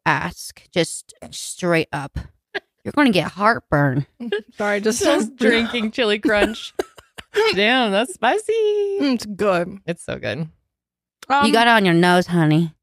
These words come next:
Speaker 3: Oh, thank you.
Speaker 2: This is the best salad.
Speaker 3: But, okay, so let's say that you heard something through the grapevine or something happened to make you second question.
Speaker 2: Second
Speaker 3: Second
Speaker 2: question.
Speaker 3: question. Second guess
Speaker 2: Second
Speaker 3: or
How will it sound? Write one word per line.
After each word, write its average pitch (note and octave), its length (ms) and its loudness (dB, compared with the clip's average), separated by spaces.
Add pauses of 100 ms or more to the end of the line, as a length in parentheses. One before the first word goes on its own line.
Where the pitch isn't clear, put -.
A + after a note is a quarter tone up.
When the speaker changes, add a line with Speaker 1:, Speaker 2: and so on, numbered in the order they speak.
(580)
Speaker 3:
Oh, G3 200 -4 (140)
thank G3+ 240 -10
you. D#3+ 60 -16
Speaker 2:
This - 100 -14
is D#3 100 -12
the D3+ 100 -10
best - 320 -20
salad. - 340 -20 (540)
Speaker 3:
But, C#4 300 0
okay, A#3+ 260 0
so B3+ 520 0 (120)
let's A3 240 -2
say D4+ 80 -2
that A#3 320 2 (1200)
you F#3+ 420 -2 (1700)
heard A3+ 320 0
something A#3+ 220 0
through A#3 80 0
the A#3 60 0
grapevine F3+ 800 0
or F3 360 0
something G#3 300 -4
happened E3+ 420 -2
to - 80 -14
make E3+ 260 -8
you F#3+ 220 -6 (100)
second F#3 340 -4
question. E3 680 -4 (680)
Speaker 2:
Second - 380 -8
Speaker 3:
Second D#3+ 180 0
Speaker 2:
question. A#3 280 0
Speaker 3:
question. G#3 420 -2
Second A#3+ 280 -2
guess G#3 120 2
Speaker 2:
Second C4 160 -2
Speaker 3:
or A3 120 4